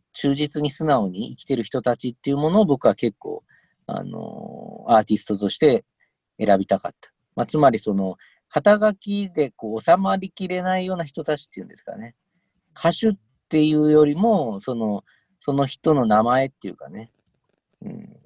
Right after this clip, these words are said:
もう岡本太郎とか横尾忠則みたいな一つのジャンルっていうか、もうその、なんて言えばいいかわからないけども、その人というしか言いようがないジャンルっていうね。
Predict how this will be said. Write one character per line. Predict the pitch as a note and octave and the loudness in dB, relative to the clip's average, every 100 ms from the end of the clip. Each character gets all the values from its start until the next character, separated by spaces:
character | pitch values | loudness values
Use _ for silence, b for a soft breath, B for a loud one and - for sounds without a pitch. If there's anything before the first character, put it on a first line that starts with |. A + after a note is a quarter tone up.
| _ | _
も | A2+ A2 F2+ | -4 -4 -4
う | G#2 | 0
岡 | B2+ B2 | 2 2
本 | A#2+ | -2
太 | B2 C3 B2 | 2 4 4
郎 | G#2 | 0
と | - F2+ | -6 -8
か | - C3 G#2 F2+ | 0 2 2 -2
横 | F#2 A#2 | -8 -10
尾 | G#2+ | -8
忠 | A2 A2 | -6 -6
則 | A#2+ A#2 | -6 -10
み | G2+ F2+ | -10 -12
た | F2+ | -12
い | F#2 | -8
な | B2 | -8
一 | A#2+ D#3 | -4 -6
つ | C#3 A#2 | -6 -8
の | A#2 | -4
ジ | G#2+ | 2
ャ | B2+ | 4
ン | B2 | 2
ル | G2 | -6
っ | |
て | - - | -16 -20
い | - | -20
う | |
か、 | - G#2 F2 b b b b _ | -4 -2 -2 b b b b _
も | B2+ A2+ | -8 -6
う | |
そ | - G#2 | -6 -8
の、 | F#2+ D#2+ _ _ - | -8 -12 _ _ -6
な | G#2 G3 | -2 -2
ん | |
て | - C#3 | 0 -2
言 | |
え | |
ば | A2 | -2
い | G2 | -2
い | |
か | - | -2
わ | F#2+ | -2
か | - | 2
ら | A2 | 2
な | G#2+ G#2 | 2 -4
い | |
け | - | -4
ど | B2 | -6
も、 | |
そ | G2+ A#2 | -6 -4
の | E3 | -4
人 | E3+ G3 | -2 -6
と | - F3+ | -4 -6
い | F3 | -4
う | E3 | -8
し | - _ _ | -12 _ _
か | C#3+ B2+ | -2 0
言 | |
い | B2+ | -2
よ | C3 | -4
う | |
が | B2 | -4
な | B2+ | -4
い | G#2 | 0
ジ | G#2+ | 2
ャ | G#2+ | 2
ン | F2 | -2
ル | |
っ | E2 _ | -14 _
て | - | -20
い | |
う | |
ね。 | G2+ | -18